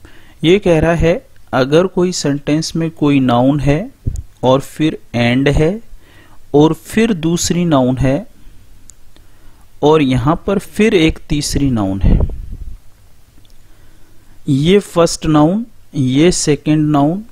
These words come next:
और ये third noun, अगर इस तीसरी noun का relation इस noun से और इस noun से, इन दोनों noun से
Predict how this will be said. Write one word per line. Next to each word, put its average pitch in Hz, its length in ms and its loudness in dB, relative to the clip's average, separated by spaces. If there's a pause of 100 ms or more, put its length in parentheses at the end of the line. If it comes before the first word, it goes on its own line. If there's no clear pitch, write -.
और 139 200 0
ये 143 220 0 (400)
third 143 240 -4
noun, 104 280 -10 (540)
अगर 180 380 2
इस - 280 -4
तीसरी 208 460 -2
noun 175 280 0
का 165 140 2
relation 147 640 0 (180)
इस 185 300 -4
noun 131 320 0
से 160 340 -2 (640)
और 135 580 2 (460)
इस 214 300 -2
noun 113 320 -2
से, 95 340 -14 (680)
इन 190 260 0
दोनों 180 380 0
noun 143 340 2
से 156 420 -4